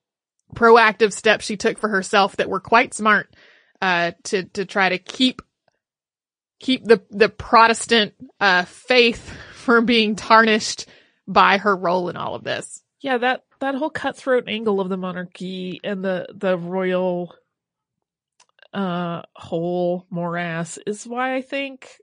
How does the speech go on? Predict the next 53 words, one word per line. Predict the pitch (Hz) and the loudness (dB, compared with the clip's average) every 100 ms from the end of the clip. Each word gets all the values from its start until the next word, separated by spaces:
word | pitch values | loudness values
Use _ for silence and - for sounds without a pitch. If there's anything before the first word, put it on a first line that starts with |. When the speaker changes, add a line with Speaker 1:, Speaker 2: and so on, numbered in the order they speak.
| - | -6
Speaker 2:
I, | 240 - - - | -6 -8 -14 -6
I, | 247 - - | -6 -6 -4
I | 254 | 0
always | 277 302 311 | 2 0 0
have | 294 262 | -4 -2
a | |
disconnect | 277 294 - 233 180 - | -4 -6 -6 -4 -6 -4
where | 196 | -4
I | 202 | -4
kind | 220 214 | -4 -4
of | 214 190 | -2 -2
don't | 196 175 | -2 -2
get | 180 180 | -2 0
it. | 349 - - - _ _ _ | 0 -2 -12 -20 _ _ _
Speaker 1:
<laughs> | |
Speaker 2:
Because | 214 - 359 294 247 277 269 370 294 | 0 8 10 10 10 6 4 4 8
I | 381 359 | 8 8
feel | 320 320 | 6 6
like, | 285 254 247 - _ - - _ | 6 4 2 -2 _ -20 -20 _
and | 269 277 | -4 2
granted, | 277 262 247 | 4 4 4
I'm | 226 | 2
looking | 220 226 208 | 2 0 -2
at | 196 | -2
this | 175 180 | -4 -4
from | 208 | -4
a | 202 | -2
very | 190 185 170 | 0 0 0
modern | 170 170 170 | 0 -2 -2
perspective, | 202 - 185 175 165 | -4 -2 -2 -2 -2
but | 202 | 4
I | 226 269 | 4 4
feel | 320 311 | 2 0
like | 247 233 233 | 2 2 2
if | 233 262 214 | 2 2 4
I | 196 262 | 4 4
were | 269 277 | 4 2
involved | 214 208 262 240 | 2 4 4 2
in | 247 | 2
all | 247 | 2
of | 247 | 2
that, | 254 254 | 2 2
I'd | 240 | 2
be | 220 | 0
like, | 233 220 _ _ _ _ _ _ _ _ _ | 0 -2 _ _ _ _ _ _ _ _ _
"That's | - 403 - | -6 -6 -8
cool. | - 427 | 0 4
I | 403 453 415 427 427 | 6 6 4 2 -2
don't | 349 | -6
need | 339 294 | -4 -2
to | 262 | 0
reign. | 247 285 359 370 | 2 2 0 0
That's, | 370 392 - - | -2 -2 -12 -16